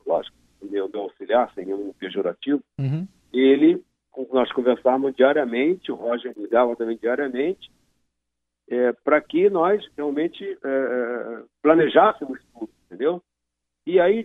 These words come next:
Speaker 1: de um período pra cá, quando iniciou no Brasileiro, eu comecei aí uma vez por semana, que eu tinha que fazer os testes também, né? Então, eu ia uma vez por semana no clube,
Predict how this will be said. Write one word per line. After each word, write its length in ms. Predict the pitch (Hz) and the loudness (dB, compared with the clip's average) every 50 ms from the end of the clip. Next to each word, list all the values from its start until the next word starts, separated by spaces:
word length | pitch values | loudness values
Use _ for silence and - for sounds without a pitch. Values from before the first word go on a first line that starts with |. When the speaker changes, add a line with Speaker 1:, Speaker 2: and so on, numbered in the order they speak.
| - _ | -8 _
Speaker 1:
de 220 | - 233 240 240 254 | -10 -6 -4 -4 -4
um 180 | 262 254 254 | -4 -4 -6
período 640 | 254 - 247 233 220 214 220 233 233 233 - 226 220 - | -8 -6 -6 -4 -4 -4 -4 -6 -6 -6 -8 -10 -12 -8
pra 180 | - 214 208 202 | -6 -4 -4 -4
cá, 220 | - - 208 208 | -2 -2 -2 -2
quando 280 | 202 - 214 220 214 220 | -2 -2 -2 -2 -2 -4
iniciou 920 | 214 214 220 202 - _ _ 220 202 202 202 208 214 226 233 247 247 247 240 - _ _ _ _ _ _ _ _ _ - | -6 -8 -8 -10 -12 _ _ -12 -6 -2 2 4 4 4 4 2 0 -4 -8 -12 _ _ _ _ _ _ _ _ _ -6
no 80 | 208 190 | -4 0
Brasileiro, 460 | 208 220 214 175 175 175 160 156 160 | 2 2 2 4 4 2 2 2 0
eu 60 | 156 | -4
comecei 440 | - 175 185 180 175 - - 190 190 | -2 0 0 0 2 4 4 6 6
aí 100 | 185 190 202 202 - - | 6 6 4 2 0 0
uma 180 | 226 226 220 | 2 2 2
vez 320 | 202 151 170 196 202 196 - | 2 2 2 4 4 4 2
por 160 | - 214 202 - | -4 -18 -20 -8
semana, 480 | - 226 214 196 170 165 160 - - - _ _ _ _ _ _ _ _ _ - | -4 -4 -4 -2 -4 -4 -6 -6 -10 -14 _ _ _ _ _ _ _ _ _ -4
que 60 | 175 | -4
eu 40 | 170 | -2
tinha 140 | - 170 151 | -2 -2 -2
que 80 | - | 0
fazer 220 | - 156 131 147 165 | 0 0 2 0 0
os 140 | 165 - - _ | -2 -2 -6 _
testes 260 | - 147 143 - - | -8 -8 -8 -8 -6
também, 400 | - 202 196 - 165 190 208 196 | -4 -4 -2 0 0 2 2 0
né? 180 | 190 185 185 - _ _ _ _ _ _ _ _ | -2 -4 -8 -10 _ _ _ _ _ _ _ _
Então, 140 | _ 139 139 | _ 0 2
eu 60 | 143 | 2
ia 80 | 147 156 | 2 2
uma 200 | 170 185 190 185 | 2 0 0 -2
vez 200 | 156 185 180 180 | -2 -4 -6 -8
por 80 | - _ | -8 _
semana 280 | 196 170 180 185 190 | -6 -6 -4 -4 -4
no 120 | 196 208 - | -6 -6 -10
clube, 420 | - - 160 156 156 - - - | -10 -12 -8 -8 -8 -8 -8 -14